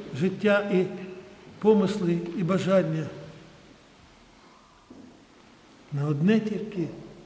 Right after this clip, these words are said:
що потрібно. І тоді ми тут і зараз можемо відчути. Ось воно приходить.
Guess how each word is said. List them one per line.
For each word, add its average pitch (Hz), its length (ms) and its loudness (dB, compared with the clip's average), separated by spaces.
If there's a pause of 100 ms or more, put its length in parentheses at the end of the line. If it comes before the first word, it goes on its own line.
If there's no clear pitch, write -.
(320)
що 151 100 -8
потрібно. 151 580 -6 (2750)
І 185 40 -6
тоді 151 460 -2 (3000)
ми 151 180 0
тут 196 180 2 (120)
і 185 80 0
зараз 160 540 0
можемо 165 360 0 (100)
відчути. 156 420 -6 (420)
Ось 190 240 2
воно 127 240 -6 (100)
приходить. 147 600 -8